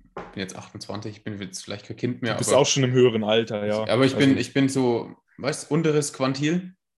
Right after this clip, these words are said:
Speaker 1: und
Speaker 2: Ja.
Speaker 1: er ist so das, das oberste Quantil, also.
Speaker 2: Ey, mir
Speaker 1: Ja.
Speaker 2: schreibt, mir hat letztens so eine Transe geschrieben. Schickt mir so
Speaker 1: Oh, mir
Speaker 2: ungefähr
Speaker 1: auch,
Speaker 2: Bilder
Speaker 1: mir
Speaker 2: vom
Speaker 1: auch,
Speaker 2: Arsch.
Speaker 1: mir auch,
Speaker 2: Wie
Speaker 1: Mann.
Speaker 2: heißt die? Wie heißt die? Sag den Namen.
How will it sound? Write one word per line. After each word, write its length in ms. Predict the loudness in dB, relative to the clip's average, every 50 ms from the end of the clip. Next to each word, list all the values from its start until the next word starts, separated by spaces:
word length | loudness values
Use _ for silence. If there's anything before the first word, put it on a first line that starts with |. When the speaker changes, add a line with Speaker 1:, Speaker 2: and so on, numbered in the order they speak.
| _ _ _ _
Speaker 1:
und 120 | -2 2 4
Speaker 2:
Ja. 60 | 4
Speaker 1:
er 100 | 4 2
ist 100 | 2 0
so 120 | 0 2
das, 300 | 2 0 -2 -4 -8 -10
das 180 | -8 -6 -4 -4
oberste 380 | -2 -2 -2 -2 -2 -2 -4
Quantil, 540 | -4 -2 -2 -4 -2 -2 -2 -4 -4 -4 -8 -10
also. 460 | -12 -12 -10 -8 -8 -8 -8 -10 -16 _ _ _ _ _ _ _ _ _ _ _ _ _ _ _ _ _
Speaker 2:
Ey, 140 | 4 6
mir 80 | 6 6
Speaker 1:
Ja. 60 | 6
Speaker 2:
schreibt, 420 | 4 4 4 4 4 4 2 0 2
mir 160 | 4 4 4
hat 120 | 4 4
letztens 340 | 4 4 4 4 0 0 2
so 60 | 4
eine 160 | 4 4 2
Transe 440 | 0 0 2 4 4 4 2 2 -2
geschrieben. 540 | -4 -4 -6 -8 -8 -8 -8 -6 -8 -10 -12 _ _ _ _ _ _ _ _ _ _ _ _ _ _ _ _
Schickt 260 | -2 -2 0 2 4
mir 160 | 6 6 8
so 120 | 8 6 6
Speaker 1:
Oh, 40 | 8
mir 60 | 8
Speaker 2:
ungefähr 220 | 8 10 10 10
Speaker 1:
auch, 200 | 8 8 6 6
Speaker 2:
Bilder 240 | 4 4 6 6 6
Speaker 1:
mir 80 | 6 4
Speaker 2:
vom 120 | 4 4
Speaker 1:
auch, 140 | 4 2 2
Speaker 2:
Arsch. 260 | 0 -2 -6 -10 -14 -14
Speaker 1:
mir 160 | -14 -10 -8
auch, 80 | -2 2
Speaker 2:
Wie 60 | 4
Speaker 1:
Mann. 80 | 6
Speaker 2:
heißt 280 | 6 6 4 2 0 -4
die? 140 | -4 -4 -4
Wie 100 | -4 0
heißt 300 | 2 2 2 2 -2 -4
die? 60 | -4
Sag 260 | -2 0 -2 -2 -2
den 120 | -6 -6 -4
Namen. 240 | -4 -4 -4 -4